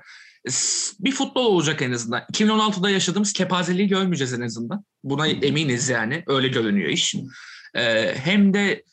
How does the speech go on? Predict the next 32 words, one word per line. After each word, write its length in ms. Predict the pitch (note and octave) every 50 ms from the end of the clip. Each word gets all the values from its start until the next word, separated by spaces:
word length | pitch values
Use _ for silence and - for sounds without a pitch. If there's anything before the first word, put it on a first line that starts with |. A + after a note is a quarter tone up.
| _ _ _ -
diğer 220 | D#3 D#3 E3 F3
takımlarda 520 | E3+ F3+ E3+ E3+ F3 F3 F3+ F3+ E3+ F3+ F3
da 80 | F3+
böyle 140 | F#3 F3+ F3
iddialı 460 | F3 D3+ C3 A2 A#2 D#3 D#3+ F3 F3+
kadrolar 440 | E3+ F3 E3 D3 D3 D3+ C#3+ D3 D3+
geliyor. 520 | C3 B2 C3 A#2+ A2 G#2 A2 B2+ D3 C#3+ - - _ _ _ _ _ _ - A2+
Ee, 300 | B2 B2+ B2 A#2+ A2 G2+ G2+ - _ _ _ _ -
iki 180 | D3 - A3
bin 60 | G#3+ A#3
on 80 | A#3+
altıda 280 | B3 A#3+ A#3 G#3 A#3+ B3
mesela 280 | A#3 A#3 - A#3+ A#3+
o 60 | A3+ A3
kadar 240 | A3+ G#3 A#3 A3 -
iddialı 420 | - F3+ D3+ C#3+ G#3 G#3 A3+ B3+ B3+
iddialı 280 | G3+ G3+ G3+ G3+ G3+
kadrolar 380 | G3 G3+ G3+ E3+ F#3+ G3 G3+ G3
yoktu 300 | G#3 F#3+ G3 - - C#3+
mesela. 440 | B2+ A#2 - B2 B2 B2+ B2+ B2 A#2+
Ben 240 | D#3 F3+ F3 F3 -
öyle 240 | - D#3+ F3 E3+ D#3+
hatırlıyorum 580 | C#3 C3+ - - B2 B2+ B2+ C3 B2+ B2 G2+ - _ -
veya 320 | C3 B2+ A#2 G#2 G2 F2 - _ _ _ _ - -
bende 340 | - E3+ D#3+ D#3+ E3 E3+ F3+
o 120 | F#3 F#3 E3
hype 300 | E3+ E3+ F3+ F3+ F3 E3
oluşmadı 520 | C#3+ C3 C3 B2+ - C3+ C3+ B2 B2 A#2
belki 260 | B2 A#2 A#2 G#2 -
o 60 | B2+ B2+
zaman. 380 | B2 B2+ B2+ B2 A2+ - - _ _ _ _ - - - - - _ _ -
Ee, 220 | B2+ C3 B2+ B2